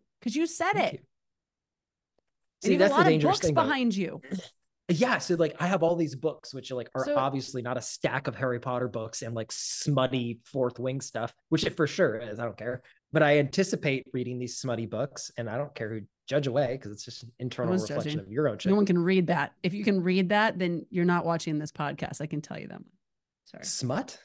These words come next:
Speaker 2: Smutty books?
Speaker 1: No, the titles of whatever books you're referencing, this very fine print back there. Very fine.
Speaker 2: Yeah. Yeah, that's the point. This one's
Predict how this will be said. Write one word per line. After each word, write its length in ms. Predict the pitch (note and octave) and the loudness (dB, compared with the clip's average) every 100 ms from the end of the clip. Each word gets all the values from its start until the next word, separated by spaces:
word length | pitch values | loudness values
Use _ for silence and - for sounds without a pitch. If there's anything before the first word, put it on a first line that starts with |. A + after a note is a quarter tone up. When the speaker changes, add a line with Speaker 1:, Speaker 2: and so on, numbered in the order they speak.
| _ _ | _ _
Speaker 2:
Smutty 420 | - - D3 F3 | -10 0 2 2
books? 360 | E3 C#4 - - _ | -2 -4 -10 -18 _
Speaker 1:
No, 560 | C4+ F4 F#4+ B3 E3 E3+ - _ _ | -4 0 2 0 -2 -10 -16 _ _
the 180 | G#3 G#3 | 0 2
titles 500 | - C4+ D#4+ B3 F3+ | 4 4 4 2 2
of 80 | E3 | 2
whatever 380 | G3+ B3 B3 | 2 2 2
books 320 | F#3+ C#4+ - G3 | 2 0 -2 -4
you're 100 | E3+ | -4
referencing, 580 | F3 E3 D#3+ D#3 E3 | -4 -4 -4 -2 -4
this 140 | D#3+ F3 | -2 -2
very 300 | F3 C4 B4 | 2 2 2
fine 400 | - C#4 C#4+ C#4 | 0 2 2 2
print 280 | - C4 - | 0 -2 -2
back 280 | D#3+ C#3 | -2 -2
there. 280 | - - D3 _ | -6 -8 -12 _
Very 360 | F#3 G#3+ F#4 F4+ | -2 2 2 0
fine. 340 | - D#3 E3 | 0 2 2
Speaker 2:
Yeah. 200 | C#3 A#2 - _ _ _ _ - | 2 -2 -8 _ _ _ _ -4
Yeah, 140 | D3+ | -2
that's 120 | B2 | -2
the 80 | - | -6
point. 200 | - A2 | -8 -6
This 140 | A2+ - | -6 -6
one's 300 | B2 A#2 | -6 -6